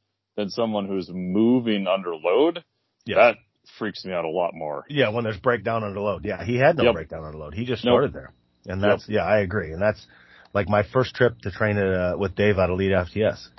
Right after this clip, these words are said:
Speaker 2: 'cause I'm a round back puller, and he was, I noticed him watching me.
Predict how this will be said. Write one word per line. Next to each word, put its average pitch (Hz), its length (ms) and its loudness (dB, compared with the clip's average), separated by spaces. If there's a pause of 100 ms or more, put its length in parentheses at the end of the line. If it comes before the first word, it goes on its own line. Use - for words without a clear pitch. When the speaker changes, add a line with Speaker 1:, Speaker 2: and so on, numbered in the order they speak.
(120)
Speaker 2:
'cause 87 120 -4
I'm 104 200 2
a 98 100 4
round 95 260 4
back 90 240 2
puller, 98 300 2
and 85 260 -4
he 101 120 0
was, 117 140 -2
I 92 180 0
noticed 123 300 6
him 98 160 4
watching 101 360 2
me. 73 180 -8